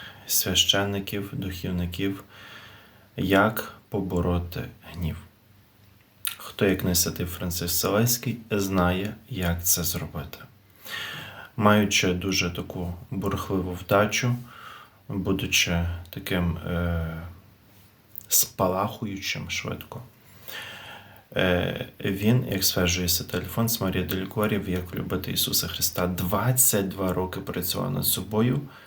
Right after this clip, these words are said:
щоб здобути лагідність і викорінити грі-, гнів. І, властиво, завдяки лагідності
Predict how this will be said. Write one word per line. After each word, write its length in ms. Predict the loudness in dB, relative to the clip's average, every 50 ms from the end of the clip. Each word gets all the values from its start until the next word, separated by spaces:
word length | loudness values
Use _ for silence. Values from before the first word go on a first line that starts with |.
| -20 -20 -20 -20 _ _
щоб 460 | -6 -4 0 2 2 2 2 0 0 0
здобути 680 | 0 0 0 0 0 0 0 -2 -2 -2 -2 -4 -4 -6 -10 -12 -8 -4
лагідність 880 | -2 0 0 0 -2 -4 -6 -4 -4 -4 -2 -2 -4 -4 -8 -12 -14 -14 -20 -20 -20 -20 -20 -20 -20 -20 _ -20 -12 -4
і 140 | -4 -2 -2
викорінити 800 | -2 -4 -2 0 0 0 0 0 0 2 2 2 0 0 -2
грі-, 480 | -2 -2 -2 -2 -4 -6 -4 -4 -2 -2
гнів. 260 | 0 0 0 -2 -2 -4 -8 -14 -20 -20 -18 -14 -12 -10 -10 -10 -12 -14 -16 -20 -20 -20 _ _
І, 60 | 4
властиво, 460 | 6 6 6 6 6 4 4 4 4
завдяки 580 | 4 6 6 8 6 6 6 2 0 0 0 0
лагідності 840 | 2 2 2 2 0 -4 -4 -4 -2 -2 -2 -2 -2 -2 -2 -2